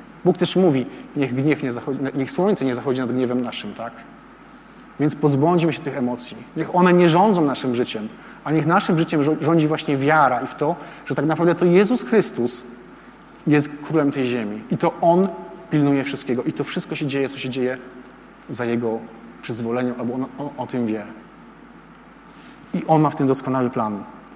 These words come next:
Więc, tak już powiedziałem, Bóg jest wierny. Bóg dotrzymuje swoich obietnic. On czasami zwleka ze względu na to, że my jesteśmy nieprzygotowani,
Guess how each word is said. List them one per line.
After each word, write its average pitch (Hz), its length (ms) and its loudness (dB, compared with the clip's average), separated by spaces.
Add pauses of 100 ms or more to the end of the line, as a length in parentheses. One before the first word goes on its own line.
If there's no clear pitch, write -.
(180)
Więc, 151 200 0
tak 156 100 2
już 151 120 0
powiedziałem, 123 500 0 (480)
Bóg 151 240 6
jest 143 200 6
wierny. 123 560 2 (680)
Bóg 151 140 4
dotrzymuje 139 540 2
swoich 104 300 -8
obietnic. 101 560 -10 (1040)
On 147 100 -2
czasami 175 320 4
zwleka 143 480 2
ze 131 80 0
względu 135 300 0
na 139 100 -2
to, 135 80 -6
że 131 140 2
my 175 180 4
jesteśmy 139 340 0
nieprzygotowani, 117 720 -4